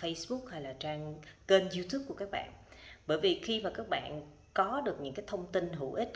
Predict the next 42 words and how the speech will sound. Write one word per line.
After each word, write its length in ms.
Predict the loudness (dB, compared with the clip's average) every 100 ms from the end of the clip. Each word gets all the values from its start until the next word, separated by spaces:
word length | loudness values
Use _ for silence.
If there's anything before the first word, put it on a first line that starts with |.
| -10
các 180 | -6
bạn 360 | -4 -6 -8 -8
học, 520 | 0 2 2 -4 -6
các 140 | -4 -4
bạn 160 | -6
chia 200 | -4 -4
sẻ, 380 | -4 -6 -10 -6 -4
các 100 | -4
bạn 160 | -4
hiểu 320 | -4 -2 -2 -2
cái 100 | -2
gì 200 | 0 -2
đó, 300 | -2 -4 -6 -10 -14 -8
các 100 | -6
bạn 200 | -6 -4
nói 240 | -4 0
lên 280 | 2 2 0 -6 -10
thì 120 | -10
các 200 | -8 -6
bạn 220 | -8 -8
đã 200 | -10 -10 -6
có 280 | -6 -4 -4
được 80 | -6
cái 80 | -8 -6
cách 120 | -8 -8
để 80 | -12
các 100 | -10
bạn 120 | -10 -2
kết 180 | -2 -2
nối 180 | -8 -8
với 100 | -8
khách 140 | -8
hàng 220 | -8 -8
rồi 120 | -6 -6
đó. 240 | -6 -8 -14 -20 -20 -20 -20 -20 -20 -6
Ờ, 160 | -2 0
cho 120 | 4 4
đến 220 | 4 2
một 140 | -2
ngày 260 | 0 0 -2
khi 260 | 0 2 2
mà 160 | 0